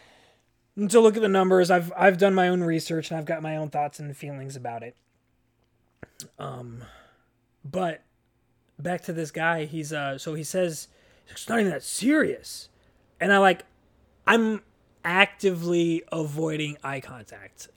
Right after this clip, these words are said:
and we're kinda walking side by side into the store, and we're both going up to kinda grab to this first area to grab kinda the same thing. And I was like, "Oh, of course." And he's like, he's like, "You know, of course, like, uh," g-, and my, I,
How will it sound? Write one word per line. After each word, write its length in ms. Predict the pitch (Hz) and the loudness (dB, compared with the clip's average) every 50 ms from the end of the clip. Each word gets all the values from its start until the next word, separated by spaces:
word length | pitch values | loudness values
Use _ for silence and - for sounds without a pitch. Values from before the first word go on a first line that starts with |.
| _ | _
and 160 | - 156 160 160 | -10 -6 -6 -6
we're 80 | 165 | -4
kinda 220 | - 202 214 202 170 | -4 -2 -2 -2 0
walking 440 | 160 170 165 165 160 - 170 160 | 0 0 0 0 -2 -4 -8 -10
side 280 | 143 - - 165 156 147 | -10 -8 -6 -6 -6 -4
by 140 | 151 143 143 | -6 -6 -6
side 320 | - - 151 147 147 147 | -6 -8 -8 -8 -8 -8
into 180 | 147 143 143 143 | -8 -10 -10 -10
the 100 | 143 135 | -10 -12
store, 440 | - - 160 143 143 143 151 165 - _ _ _ _ _ _ _ _ _ _ _ _ _ _ _ _ | -12 -12 -12 -10 -8 -8 -10 -10 -12 _ _ _ _ _ _ _ _ _ _ _ _ _ _ _ _
and 640 | - 180 185 180 175 175 170 170 165 160 156 147 - - _ _ _ _ _ _ _ _ _ _ _ _ _ _ _ _ _ _ - | -6 -4 -2 -2 -2 -2 -2 -2 -4 -6 -6 -8 -12 -18 _ _ _ _ _ _ _ _ _ _ _ _ _ _ _ _ _ _ -10
we're 280 | - 170 196 196 185 | -2 2 4 4 4
both 340 | 175 156 170 196 208 208 196 | 2 2 4 4 4 4 2
going 220 | - 208 196 185 185 | 0 0 0 0 -2
up 80 | 170 | -4
to 80 | - - | -6 -10
kinda 220 | - 196 175 170 151 | -8 -8 -6 -6 -6
grab 400 | 147 165 165 160 160 156 151 143 | -6 -4 -4 -4 -4 -6 -8 -10
to 160 | - 170 160 | -10 -8 -8
this 200 | 156 151 147 - | -6 -8 -8 -8
first 320 | - - 165 160 147 - - | -6 -6 -6 -6 -6 -8 -12
area 640 | - 147 143 143 139 135 127 127 120 120 120 117 107 - _ _ | -12 -10 -10 -8 -8 -8 -8 -8 -8 -10 -10 -14 -16 -20 _ _
to 100 | - - | -16 -16
grab 340 | 151 139 156 147 143 143 139 - | -12 -10 -8 -6 -6 -8 -8 -10
kinda 200 | - 151 139 135 | -12 -12 -12 -12
the 80 | 135 | -10
same 300 | 123 - - 143 135 131 | -10 -10 -10 -10 -14 -14
thing. 160 | 120 139 135 | -14 -14 -14
And 80 | 127 127 | -12 -12
I 20 | |
was 120 | 123 117 - | -14 -14 -12
like, 140 | 113 - 95 | -12 -12 -12
"Oh, 160 | 85 85 85 | -10 -12 -12
of 140 | 85 - - | -14 -18 -18
course." 260 | - - 127 113 - | -16 -14 -14 -14 -12
And 60 | 135 | -12
he's 80 | 135 143 | -12 -12
like, 120 | 143 - - - - - - - | -12 -14 -16 -20 -20 -20 -16 -2
he's 80 | - 254 | 0 2
like, 80 | 269 240 | 4 6
"You 100 | 254 247 | 8 8
know, 260 | 220 196 175 170 175 | 8 6 4 2 0
of 160 | 185 175 - | 0 -2 6
course, 300 | - 240 202 190 - - | 8 8 8 8 6 2
like, 300 | 202 180 151 139 - - | 0 -2 -2 -4 -8 -10
uh," 240 | 160 147 139 135 135 143 151 | -10 -10 -8 -10 -10 -12 -10
g-, 120 | 139 208 202 | -10 -8 -6
and 180 | 196 190 185 | -4 -6 -2
my, 180 | 180 185 208 208 - | 0 0 0 0 0
I, 200 | - 202 202 185 | -2 -2 -2 -2